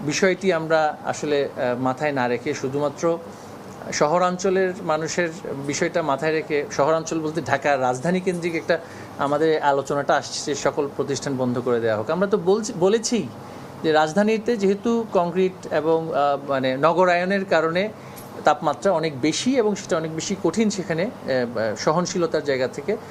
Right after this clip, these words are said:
সেখানে কিন্তু আমরা বন্ধ, আহ, করার কথা বলেছি। এমন না যে আমরা সেখানে বন্ধ করার কথা বলিনি। তো এই অবস্থাতে আমরা বলতে চাই যে আমাদের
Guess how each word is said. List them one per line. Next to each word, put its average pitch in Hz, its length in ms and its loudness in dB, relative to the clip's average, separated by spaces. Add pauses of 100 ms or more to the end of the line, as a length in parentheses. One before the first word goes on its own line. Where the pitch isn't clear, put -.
(160)
সেখানে 240 260 4
কিন্তু 220 180 0
আমরা 202 160 2
বন্ধ, 180 260 0
আহ, 175 540 -2
করার 156 180 4
কথা 160 200 -2
বলেছি। 180 460 2 (400)
এমন 165 220 4
না 214 120 4
যে 220 100 2
আমরা 208 160 2
সেখানে 190 240 0
বন্ধ 165 220 -2
করার 170 180 2
কথা 165 200 -2
বলিনি। 120 500 -2
তো - 80 0
এই 214 260 2
অবস্থাতে 208 480 2
আমরা 220 160 0
বলতে 196 240 0
চাই 208 160 2
যে 196 140 2
আমাদের 175 320 0